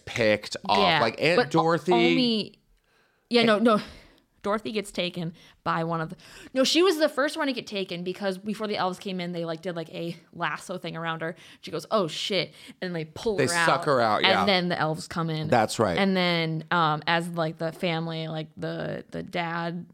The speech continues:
Speaker 2: uh, the mom, the little boy, and the grandma, they're like, "Okay, we're gonna hold hands and we're
Speaker 1: Uh-huh.
Speaker 2: gonna get outta here."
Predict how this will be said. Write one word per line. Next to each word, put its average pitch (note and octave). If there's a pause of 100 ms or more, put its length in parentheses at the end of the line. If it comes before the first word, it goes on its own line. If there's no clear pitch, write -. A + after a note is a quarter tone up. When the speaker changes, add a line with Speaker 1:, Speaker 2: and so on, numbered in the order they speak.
Speaker 2:
uh, D#3
the F3
mom, E3+ (120)
the F3
little E3+
boy, E3+
and F3
the D#3+
grandma, D#3
they're D#3+
like, D#3
"Okay, E3
we're E3
gonna D#3+
hold E3
hands D#3
and D#3+
we're A#2
Speaker 1:
Uh-huh. A2+
Speaker 2:
gonna B2+
get E3+
outta F3
here." E3+